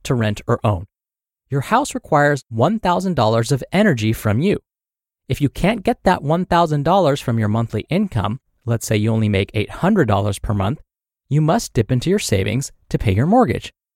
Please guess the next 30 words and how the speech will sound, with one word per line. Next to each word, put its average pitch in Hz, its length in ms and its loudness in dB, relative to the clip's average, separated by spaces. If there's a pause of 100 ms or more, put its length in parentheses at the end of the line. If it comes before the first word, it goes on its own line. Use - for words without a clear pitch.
(420)
That's 185 220 2
how 233 120 4
fat 220 320 0
loss 107 260 -2
works. - 300 -10 (480)
If - 140 -2
your 180 80 4
daily 170 320 2
food 247 300 2
intake 127 440 0 (220)
is 117 180 -4
not 131 280 0
enough 147 320 0
to - 100 -12
cover 123 260 0
your 117 180 -2
energy 113 360 -2
needs, 113 400 -4 (400)
your 135 100 0
body 143 460 2 (280)
will 127 120 2
dip 127 260 0
into 170 340 0 (120)
savings 165 720 0
or 113 300 0 (240)
calories 147 560 -2
stored 151 260 0
as 104 120 -2
body 220 280 0
fat 113 320 -2